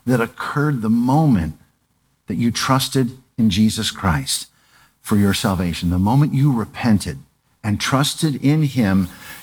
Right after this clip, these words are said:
you have been spiritually baptized by God in the name of the Father, in the name of the Son,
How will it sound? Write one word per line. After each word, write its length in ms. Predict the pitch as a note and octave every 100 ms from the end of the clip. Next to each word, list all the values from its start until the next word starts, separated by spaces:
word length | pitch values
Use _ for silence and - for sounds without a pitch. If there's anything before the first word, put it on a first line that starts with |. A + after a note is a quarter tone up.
| -
you 300 | G#2+ C#3+ F3
have 180 | D3 A#2
been 160 | B2
spiritually 1000 | A#2 - - D3 D#3 D#3+ D#3+ F3+ D#3+ E3+
baptized 1120 | C3 A2 C3+ B2 - - G#2+ G#2 G#2+ G2+ G2
by 460 | A2 A2+ A#2 A#2+ A#2
God 520 | G#2 A#2 G#2 G2+ F2+ - - _ -
in 120 | G2+
the 80 | F#2
name 340 | F2+ F#2+ G#2 F#2
of 140 | D#2
the 40 |
Father, 640 | D#2 G2+ F2+ F#2 A2+ C3+ C#3 - _ _ _ -
in 140 | G#2+
the 80 | F2+
name 200 | F2+ F2+
of 160 | F#2 C#2
the 80 | -
Son, 640 | - G2+ F2 G2 A#2